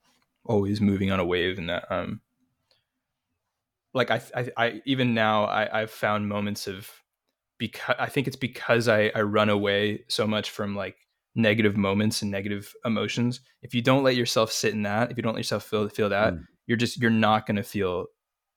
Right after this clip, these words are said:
Speaker 1: the positive side of it either if
Speaker 2: Mm.
Speaker 1: you don't. Yeah, you have to feel both.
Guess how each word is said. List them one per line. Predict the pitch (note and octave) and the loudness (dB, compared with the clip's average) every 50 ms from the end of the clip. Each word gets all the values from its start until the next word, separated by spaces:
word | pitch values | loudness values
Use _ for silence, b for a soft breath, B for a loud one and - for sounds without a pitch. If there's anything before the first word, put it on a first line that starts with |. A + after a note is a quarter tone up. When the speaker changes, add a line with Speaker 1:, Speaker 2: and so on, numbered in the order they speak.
| _ _ - | _ _ -10
Speaker 1:
the | G#2 - | -10 -8
positive | - - G2+ G2 F#2+ - F#2+ D#2+ D#2+ E2 - - - - | -2 0 2 2 0 0 -4 -6 -6 -8 -12 -18 -12 -4
side | - - D#2 E2 C#2+ | -2 0 0 0 0
of | B1+ | -2
it | - - - | -4 -4 -4
either | G#2 G2 - C#2+ E2 - _ | -4 -4 -4 -6 -10 -6 _
if | A2 G#2+ | -4 -4
Speaker 2:
Mm. | F2 E2 | -4 -4
Speaker 1:
you | G2 F#2 F2+ - - _ _ _ _ _ _ _ _ _ _ _ _ _ _ _ _ _ | -6 -6 -8 -10 -12 _ _ _ _ _ _ _ _ _ _ _ _ _ _ _ _ _
don't. | A#2 F2+ D#2+ - - _ _ | -8 -8 -8 -10 -14 _ _
Yeah, | - A2+ F2+ | -6 -6 -2
you | A2 B2 | 0 0
have | C3 C3+ | -2 -2
to | C3+ C#3 | -4 -4
feel | - D#3 C3 | -4 -4 -4
both. | A2 - F2 C#2 - - | -4 -6 -8 -8 -10 -14